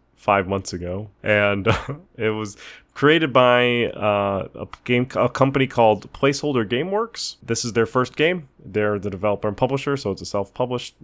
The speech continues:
title. It's a really enjoyable game. So you play as the Grim Reaper,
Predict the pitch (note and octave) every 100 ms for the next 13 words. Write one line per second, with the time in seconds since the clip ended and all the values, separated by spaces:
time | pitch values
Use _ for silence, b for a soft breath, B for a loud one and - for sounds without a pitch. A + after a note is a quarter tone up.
0 | - - B2+ B2 C3 - B2 C3+ A3 G#3+
1 | - A1+ G1+ G2 A2+ B2 C3 B2+ - A#2
2 | A#2 C3 C3 C#3 F#3+ C#3+ F#2+ - B2 A#2
3 | - A#2+ B2 G3 B3 C4+ C#3 A2 A#2+ A2+
4 | G#2+ G2 - G#2+ C3 A2 F#2 G2+ C#3 D#3+